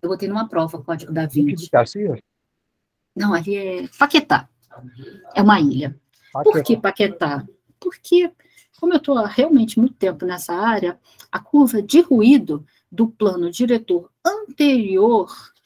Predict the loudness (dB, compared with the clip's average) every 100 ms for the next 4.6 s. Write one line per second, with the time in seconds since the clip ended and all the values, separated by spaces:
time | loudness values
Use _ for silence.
0 | _ _ _ _ -14 -8 -8 -8 -10 -10
1 | -12 _ _ _ -14 -10 -6 -6 -4 -2
2 | -4 -6 -12 _ _ _ _ -20 -20 -16
3 | -12 -12 _ -12 -12 -12 _ _ -14 -8
4 | -6 -6 -6 -8 -10